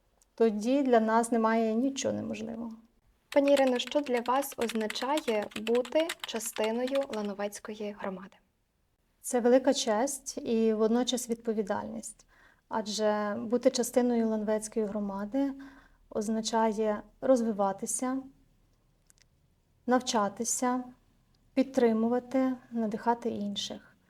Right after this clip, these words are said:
Speaker 1: Бо, як писав Михайло Левицький, український поет, перекладач, «Де ростем, там мусимо цвісти». І саме це відчуття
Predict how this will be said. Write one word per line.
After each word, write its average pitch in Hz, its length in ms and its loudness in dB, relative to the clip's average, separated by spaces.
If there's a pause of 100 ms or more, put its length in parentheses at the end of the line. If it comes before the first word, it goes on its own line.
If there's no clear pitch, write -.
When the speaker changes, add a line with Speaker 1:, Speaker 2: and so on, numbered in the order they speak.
(380)
Speaker 1:
Бо, 214 420 2
як 220 340 2
писав - 400 2
Михайло 214 380 0
Левицький, 285 680 4 (120)
український 214 560 -4
поет, 233 300 0 (240)
перекладач, 208 800 -2 (840)
«Де 233 140 10
ростем, 285 460 6
там 254 220 2
мусимо 262 420 4
цвісти». 254 580 0 (220)
І 220 480 -2
саме 233 360 2
це 240 260 4
відчуття 226 840 2